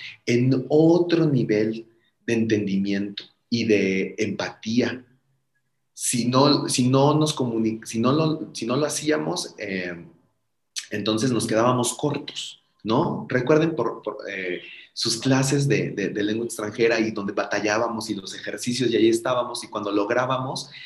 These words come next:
pues había esta empatía, ¿no? O cuando hablamos con una persona extranjera y, y, y podemos, eh, conceptualizar cosas que no existen en español, pero que sí existen en otras lenguas,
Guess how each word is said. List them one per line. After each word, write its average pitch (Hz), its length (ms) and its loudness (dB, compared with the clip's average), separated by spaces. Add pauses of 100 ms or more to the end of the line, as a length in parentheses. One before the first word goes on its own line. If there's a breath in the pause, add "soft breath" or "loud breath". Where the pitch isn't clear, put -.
(240 loud breath)
pues - 140 -2
había 123 520 2
esta 127 200 0
empatía, 104 500 -2
¿no? 90 180 -4
O 110 120 2
cuando 110 540 0
hablamos 123 520 2
con 110 240 -2
una 110 260 -4
persona 104 360 -6
extranjera 104 760 -6 (420 loud breath)
y, 92 760 -2
y, 82 160 -4 (500)
y 113 140 -8
podemos, 104 680 -2 (280 loud breath)
eh, 87 420 -2
conceptualizar 107 960 0
cosas 151 420 -2
que 120 120 -2
no 117 100 2
existen 135 380 0
en 113 120 2
español, 113 400 -4
pero 123 180 2
que - 180 -8
sí 151 260 -4
existen 139 440 -4
en 110 80 -2
otras 110 320 -4
lenguas, - 500 -8